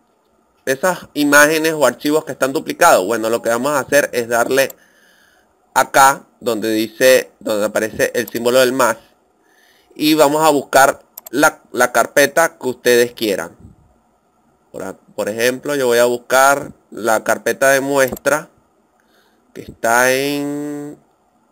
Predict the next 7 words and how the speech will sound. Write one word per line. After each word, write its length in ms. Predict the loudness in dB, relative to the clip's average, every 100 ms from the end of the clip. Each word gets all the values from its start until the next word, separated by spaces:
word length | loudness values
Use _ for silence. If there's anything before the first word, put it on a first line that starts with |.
| _ _ _ _
a 60 | -16
ver, 640 | -10 -4 -2 -2 -6 -14 -20 _ _ _ _ _ _
imágenes, 880 | -12 0 0 0 -6 -6 -6 -8 -14 -20 _ _ _ _ _ _ _ _ _ _ _ _ _ _ _ -16 -12
duplicado, 800 | -10 -12 -4 0 2 0 -2
voy 120 | -6 -10
a 40 |
buscar 500 | -10 -8 -8 -8 -14